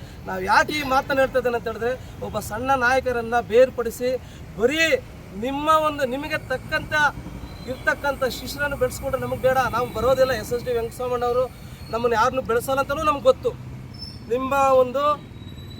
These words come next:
ನಿಮ್ಮ ಭವಿಷ್ಯದ ದಿನಗಳಲ್ಲಿ, ಎಪ್ಪತ್ತೆಂಟು, ಎಪ್ಪತ್ತೊಂಬತ್ತು ವರ್ಷದ ಭವಿಷ್ಯದ ದಿನಗಳಲ್ಲಿ ನಮ್ಮನ್ನು ಯಾರೂ ನೀವು ಬೆಳೆಸಿಲ್ಲ. ನೀವೇನ್ ಮಾಡಿದ್ರಿ? ಬಾಬಾ ಸಾಹೇಬ್ ಅಂಬೇಡ್ಕರ್ ಈ ರೀತಿ ಮಾಡಿದ್ರೆ ನಾವ್ ಯಾರಾದ್ರೂ ಬೆಳೀತಾ ಇದ್ವಾ? ನೀನ್ ಬೆಳೀತಾ ಇದ್ದ. ಬಾಬಾ ಸಾಹೇಬ್ ಅಂಬೇಡ್ಕರ್ ಮಕ್ಕಳೆಲ್ಲ ಕಳ್ಕೊಂಡ್ರು,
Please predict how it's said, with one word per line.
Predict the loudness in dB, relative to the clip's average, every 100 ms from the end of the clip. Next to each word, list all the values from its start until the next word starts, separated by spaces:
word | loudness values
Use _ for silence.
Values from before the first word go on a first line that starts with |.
| -14 -14 -14 -14 -14 -14 -14 -14 -10
ನಿಮ್ಮ | -2 2 2
ಭವಿಷ್ಯದ | 6 6 4 -6 -2
ದಿನಗಳಲ್ಲಿ, | -2 0 0 6 6 8 8 6 -4 -10
ಎಪ್ಪತ್ತೆಂಟು, | -10 -4 -4 -2 -2
ಎಪ್ಪತ್ತೊಂಬತ್ತು | -2 -4 -4 -2 -2 -2
ವರ್ಷದ | 0
ಭವಿಷ್ಯದ | 0 0 -4 -6
ದಿನಗಳಲ್ಲಿ | -2 2 4 2 0 -4 -8 -12 -8
ನಮ್ಮನ್ನು | -2 0
ಯಾರೂ | 0 2 4 6
ನೀವು | 4
ಬೆಳೆಸಿಲ್ಲ. | 2 -2 -2 -2 -2 -6 -10 -12 -12 -14 -10
ನೀವೇನ್ | -2 2 2 2
ಮಾಡಿದ್ರಿ? | -2 0
ಬಾಬಾ | 0 0 0
ಸಾಹೇಬ್ | -2 -2
ಅಂಬೇಡ್ಕರ್ | 0 2 2 0
ಈ | -4
ರೀತಿ | -2 0 2
ಮಾಡಿದ್ರೆ | 2 0 -2
ನಾವ್ | 0
ಯಾರಾದ್ರೂ | 2 2 2
ಬೆಳೀತಾ | 2 4 2
ಇದ್ವಾ? | 2 -2 -2
ನೀನ್ | 4 4
ಬೆಳೀತಾ | 4 4 0
ಇದ್ದ. | 0 -10 -18 -20 -20 -20 -20 -16 0
ಬಾಬಾ | 6 6 6
ಸಾಹೇಬ್ | 4 2
ಅಂಬೇಡ್ಕರ್ | 0 -2 -2 -4
ಮಕ್ಕಳೆಲ್ಲ | 0 0 0 -2
ಕಳ್ಕೊಂಡ್ರು, | -2 0 0